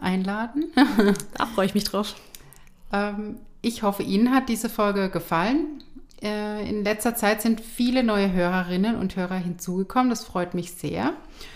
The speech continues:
Speaker 1: Und an dieser Stelle herzlich willkommen. In diesem Podcast geht es um ganzheitliches Regenwassermanagement.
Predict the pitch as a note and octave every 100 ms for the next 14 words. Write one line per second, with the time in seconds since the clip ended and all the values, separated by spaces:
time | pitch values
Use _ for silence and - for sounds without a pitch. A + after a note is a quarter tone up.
0 | - - - A3+ A#3 - G3 F#3+ F#3 F#3+
1 | F#3 F3+ E3 D#3+ E3 D#3 - E3 D#3 D3
2 | - E3 C#4+ D4+ - - - - - -
3 | - A3+ C4 C4 D4+ G#3+ - A#3 A#3 A#3+
4 | - G3 G3 G3 F#3+ E3 E3 F#3 G3+ F#3+
5 | F#3+ F#3 - D#3 D#3+ D#3+ D#3+ E3 D#3+ D#3+
6 | D3+ F#3 E3 D#3+